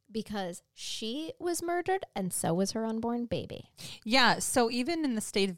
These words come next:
Speaker 2: Michigan, if you assault a woman, um, and cause death or injury to the unborn baby, that's a specific charge.
Speaker 1: Mm-hmm.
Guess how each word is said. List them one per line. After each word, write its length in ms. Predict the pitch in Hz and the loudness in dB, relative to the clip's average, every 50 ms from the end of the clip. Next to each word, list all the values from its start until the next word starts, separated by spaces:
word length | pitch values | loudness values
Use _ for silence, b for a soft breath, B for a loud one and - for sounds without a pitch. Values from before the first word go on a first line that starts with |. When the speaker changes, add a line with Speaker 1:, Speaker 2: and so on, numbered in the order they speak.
| - | -4
Speaker 2:
Michigan, 440 | 170 165 170 - - 196 175 175 160 | -4 -4 -4 -4 -2 -2 -2 0 0
if 160 | 156 151 - | -2 -2 -2
you 200 | - 175 180 196 | -2 0 2 2
assault 580 | 202 190 - - - 170 170 180 190 - - - - | 2 2 0 2 4 4 6 6 4 2 -2 -2 0
a 100 | 156 165 | 2 2
woman, 500 | 160 160 170 170 165 165 165 165 165 170 - | 2 2 0 0 0 0 0 0 -2 -4 -4
um, 300 | - 165 156 147 143 - | -2 -2 0 0 -2 -2
and 280 | - 160 160 156 156 165 | -2 0 0 0 -2 -4
cause 400 | - - - 175 165 165 165 - - | 0 4 6 6 6 6 2 0 -4
death 400 | 160 147 185 151 160 160 - - | -2 2 2 4 4 2 0 -2
or 160 | 175 175 165 | -2 -2 -2
injury 440 | 170 165 165 165 - 175 170 170 170 | -2 -2 -4 -4 -4 -2 -2 -2 -2
to 260 | 170 - - 190 175 | -4 -4 -4 -4 -4
the 160 | 156 165 - - | -6 -6 -6 -6
unborn 420 | 156 160 160 156 170 160 160 156 | -6 -6 -4 -2 -2 -2 -2 -2
baby, 320 | 147 151 156 156 - 185 | -4 -6 -6 -4 -4 -4
that's 320 | 180 170 165 165 - - - | -2 -2 -2 -2 -2 -4 -6
a 20 | 151 | -8
specific 580 | - - - 165 - - 160 - 151 - _ | -6 -6 -6 -6 -6 -6 -8 -8 -10 -10 _
charge. 400 | - - 160 147 143 131 143 - | -8 -4 -2 -2 -2 -4 -6 -10
Speaker 1:
Mm-hmm. 140 | - 254 247 | -10 -8 -6